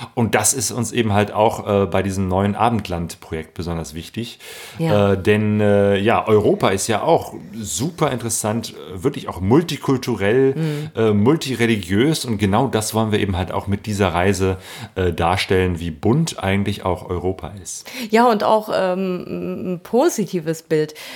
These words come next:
Speaker 2: Ähm, weil im Moment ist es so, dass wir beide gerade sehr politisiert sind im Vergleich zu den Jahren vorher. Also jetzt gerade so in den letzten ein, zwei Jahren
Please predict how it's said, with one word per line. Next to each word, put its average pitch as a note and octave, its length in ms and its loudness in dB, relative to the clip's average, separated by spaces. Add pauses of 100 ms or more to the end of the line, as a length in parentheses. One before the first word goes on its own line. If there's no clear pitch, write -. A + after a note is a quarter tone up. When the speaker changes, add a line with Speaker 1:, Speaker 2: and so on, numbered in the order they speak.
(160)
Speaker 2:
Ähm, G3 400 2
weil B3 420 2
im - 140 0
Moment C4 340 0
ist B3 140 -2
es A#3+ 160 -6
so, A#3+ 160 -2
dass A3 320 -2
wir G3+ 160 2
beide A#3+ 380 4
gerade G#3 340 0
sehr G#3+ 340 2
politisiert G#3+ 1000 -2
sind F3+ 240 0
im F3+ 100 -2
Vergleich F3+ 460 0
zu G3 160 -4
den F3 240 -2
Jahren F#3+ 500 2
vorher. G#3 640 0
Also G3 240 0
jetzt G3 280 2
gerade A#3 320 0
so G3 100 -4
in G#3 80 4
den G3 120 2
letzten A3+ 320 -2
ein, A#3 220 -2
zwei G#3 180 -2
Jahren A3 460 0